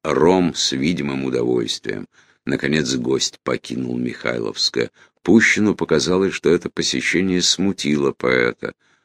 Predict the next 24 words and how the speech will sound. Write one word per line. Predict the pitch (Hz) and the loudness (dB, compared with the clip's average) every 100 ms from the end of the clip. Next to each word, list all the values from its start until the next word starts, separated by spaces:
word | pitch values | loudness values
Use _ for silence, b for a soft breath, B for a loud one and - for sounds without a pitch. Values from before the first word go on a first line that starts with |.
| _ | _
Пушкин | - 82 - 73 71 65 - | 0 2 2 0 0 -2 -6
объяснил | - 62 65 64 - 82 82 | -8 -6 -4 -4 -2 0 0
неохотно, | 69 65 55 71 71 64 | -2 -4 -4 -4 -4 -6
что | - 62 | -4 -2
он | 67 62 - | -2 -6 -6
поручен | 67 65 71 - 65 64 _ _ _ | -4 -2 -4 -4 -4 -6 _ _ _
наблюдению | 67 67 62 64 64 58 80 78 57 52 50 50 - _ | -4 -2 0 -2 -2 0 0 0 -4 -8 -8 -10 -16 _
этого | 50 - 53 58 | -12 -10 -6 -6
монаха. | 57 55 58 55 50 - - - _ _ _ _ - - B B B B B - | -6 -6 -8 -8 -12 -18 -20 -20 _ _ _ _ -20 -20 B B B B B 0
Снова | - 139 143 139 | 6 8 10 8
принялись | - 123 117 110 113 82 | 6 6 6 6 4 4
за | 90 | 4
чтение | 92 - 95 95 85 85 | 2 4 4 6 6 6
«Горя | 71 80 76 | 6 6 6
от | 73 | 4
ума». | 76 73 69 64 _ _ _ _ | 0 0 0 -4 _ _ _ _
Запахло | 65 82 - 113 - 80 | 0 2 2 0 4 4
угаром, | 71 90 127 123 113 | 6 6 6 6 4
и | - 82 67 60 - - | 2 -2 -2 -4 -8 0
Пущин | 104 110 - 95 92 - | 2 4 2 2 0 -2
вмешался | 71 64 60 - 71 80 - 65 | -6 -4 -4 0 0 2 0 -2
в | |
хозяйственные | - 60 65 67 - 62 64 64 | -4 -2 0 -2 -4 -4 -4 -4
дела. | 60 64 58 57 | -2 -2 -2 -6